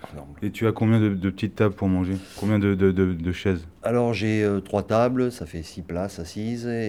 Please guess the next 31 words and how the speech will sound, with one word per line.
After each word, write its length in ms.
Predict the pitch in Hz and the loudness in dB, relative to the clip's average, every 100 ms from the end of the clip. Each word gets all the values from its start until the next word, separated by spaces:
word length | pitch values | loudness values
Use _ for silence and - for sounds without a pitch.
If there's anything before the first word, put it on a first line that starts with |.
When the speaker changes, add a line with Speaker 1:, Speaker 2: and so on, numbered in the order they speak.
| 71 | -4
Speaker 1:
et 220 | 87 98 | -4 -4
il 60 | 90 | -4
y 60 | |
a 100 | 78 | -6
quatre 200 | 78 - | -8 -10
places 400 | - 87 90 - 76 | -6 -6 -6 -8 -12
sur 160 | - | -12
le 80 | 76 | -12
comptoir. 320 | 73 71 71 - - - - - 98 | -12 -12 -14 -16 -20 -20 -20 -16 -10
Speaker 2:
D'accord. 320 | 110 - 82 - - - - | -10 -10 -14 -16 -20 -20 0
Tu 160 | 117 | 6
as 20 | |
lancé 280 | 120 120 - | 8 6 8
aussi 240 | 127 123 120 | 6 6 4
des 100 | 113 | 6
nouvelles 240 | 113 120 | 6 4
formules ? 400 | - 113 139 180 - - - - - - - - - | 4 4 4 4 -2 -12 -20 -20 -20 -20 -20 -20 -12
Speaker 1:
J'ai 280 | 92 104 123 | -6 0 2
lancé 260 | 131 127 139 | 2 0 -2
une 100 | 123 | -2
formule 380 | 131 123 127 117 | 0 2 2 0
spécialité 640 | - 101 117 101 95 104 | -8 -8 -4 -4 -4 -6
avec 180 | 107 90 | -6 -6
une 80 | 82 | -8
salade 260 | 90 85 82 | -6 -6 -6
et 40 | |
une 100 | 82 | -6
boisson 440 | 82 76 92 92 | -8 -8 -6 -6
pour 160 | 90 71 | -8 -14
six 180 | - 76 | -16 -12
euros. 380 | 80 87 104 | -8 -6 -6